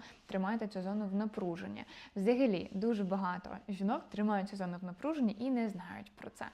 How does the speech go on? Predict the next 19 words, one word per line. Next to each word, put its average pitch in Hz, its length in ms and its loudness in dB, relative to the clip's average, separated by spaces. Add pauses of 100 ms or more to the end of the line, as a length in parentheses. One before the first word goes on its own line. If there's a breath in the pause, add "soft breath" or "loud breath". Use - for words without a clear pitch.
(300 loud breath)
Тому 220 240 4
взагалі 208 500 4
класно 185 460 -2
би 175 120 -6
першим 277 540 2
етапом, 190 520 0
перед 202 340 2
тим, 190 200 0
як 175 160 -2
щось 190 280 -6
там 170 240 -6
скорочувати, 180 840 0
відпускати, 202 840 -2 (320 loud breath)
навчитись 220 520 -2
цю - 160 -4
зону 214 220 0
на 220 140 4
вдих 185 360 -6
розслабляти. 190 760 -8